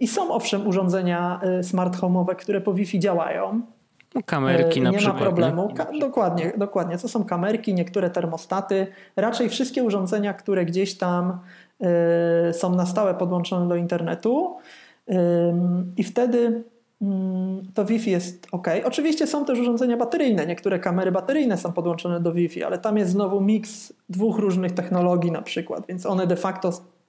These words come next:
Speaker 1: po Wi-Fi streamują tylko przez chwilę. I tam jest taka całkiem, y, tam są jak gdyby i te technologie sub-gigahertz i Wi-Fi jednocześnie połączone. Y,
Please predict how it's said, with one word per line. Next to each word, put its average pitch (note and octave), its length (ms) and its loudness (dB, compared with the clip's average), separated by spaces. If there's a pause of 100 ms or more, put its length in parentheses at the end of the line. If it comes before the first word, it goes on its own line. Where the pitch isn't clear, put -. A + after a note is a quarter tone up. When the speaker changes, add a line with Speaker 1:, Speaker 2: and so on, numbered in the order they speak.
Speaker 1:
po F3+ 100 0
Wi-Fi G3+ 320 0
streamują F3+ 520 0
tylko F3+ 260 -2
przez F3 220 -6
chwilę. F3+ 340 0 (460)
I F3 60 -4
tam F3 180 0
jest E3+ 140 -2
taka E3+ 200 -2
całkiem, E3+ 720 -2
y, F3 220 -2
tam F3 180 -2
są E3+ 200 -2
jak E3 120 0
gdyby F3 240 0
i F#3+ 140 -2
te F3 160 0
technologie F3 720 0
sub-gigahertz F#3+ 840 -2
i G3 100 2
Wi-Fi F#3 300 2
jednocześnie F3 580 -2
połączone. F3+ 600 -6 (720)
Y, E3+ 40 4